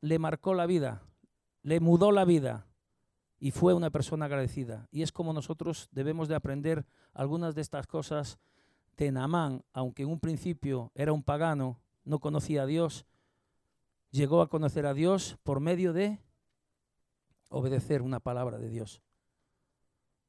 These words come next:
Cuando la palabra viene, nosotros a veces nos inflamos,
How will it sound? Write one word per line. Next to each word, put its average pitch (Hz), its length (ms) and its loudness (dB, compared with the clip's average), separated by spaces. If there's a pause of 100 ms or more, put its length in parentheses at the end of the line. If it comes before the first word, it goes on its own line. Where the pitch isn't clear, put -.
(500)
Cuando 123 340 -2
la 127 120 0
palabra 147 360 0
viene, 165 280 0
nosotros 160 580 -4
a 127 120 -8
veces 147 300 -4
nos 143 200 -4
inflamos, 170 640 -4